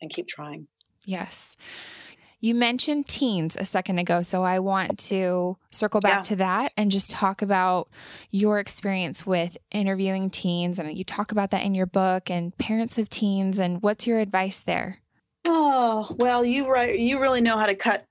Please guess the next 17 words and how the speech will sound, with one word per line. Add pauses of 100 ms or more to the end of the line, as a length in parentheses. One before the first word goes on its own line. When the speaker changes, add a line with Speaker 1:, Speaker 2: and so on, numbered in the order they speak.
Speaker 1:
right
to
the (340)
heart
of
it. (240)
<laughs> (800)
Um, (1040)
yeah,
one
of
my
chapters
in
my
book
is,